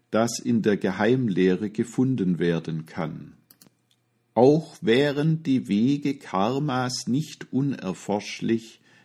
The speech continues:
wenn die Menschen in Einigkeit und Harmonie handeln würden, statt in Uneinigkeit und Streit. Denn unsere Unkenntnis dieser Wege,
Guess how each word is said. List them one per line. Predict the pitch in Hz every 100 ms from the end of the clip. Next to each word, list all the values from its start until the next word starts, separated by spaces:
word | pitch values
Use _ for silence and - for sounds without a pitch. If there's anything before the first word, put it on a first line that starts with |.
| _
wenn | - 127 170
die | 156 139
Menschen | 104 107 135 156 - 151 -
in | 113 -
Einigkeit | 104 107 131 139 139 - - 127 131 135
und | - 113 -
Harmonie | 107 113 107 107 101 107 131
handeln | 120 113 127 113 92 87 87 80
würden, | 98 98 98 101 113 123 - - _
statt | - - 120 - -
in | 131 123
Uneinigkeit | 87 135 165 - 110 110 113 120 - - - 110 113 117 -
und | 110 107
Streit. | - - - 101 107 85 - - - _ _ _ _ _ _ _
Denn | 110 120 117
unsere | - 131 135 - 127 120
Unkenntnis | - 143 175 160 - 104 95 - - 92 85 - -
dieser | 113 120 - 123 104
Wege, | 98 113 127 120 90 80